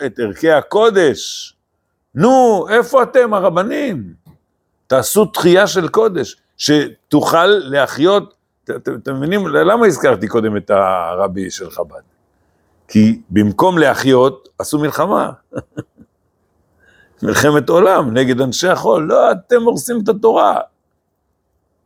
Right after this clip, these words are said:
<laughs> מה נעשה? בסדר? וגם היום זה ככה. <laughs> גם היום.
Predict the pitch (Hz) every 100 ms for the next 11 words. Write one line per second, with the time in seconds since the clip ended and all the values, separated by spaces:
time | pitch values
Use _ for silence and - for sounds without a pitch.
0 | _ 131 - _ _ - - - _ _
1 | - 95 90 95 - - _ _ _ _
2 | _ _ _ _ _ - - 113 - 127
3 | _ _ _ _ _ _ _ _ _ _
4 | _ _ - - _ _ _ - 90 104
5 | 107 156 196 208 214 156 - - - _
6 | _ _ _ - - _ - 107 107 92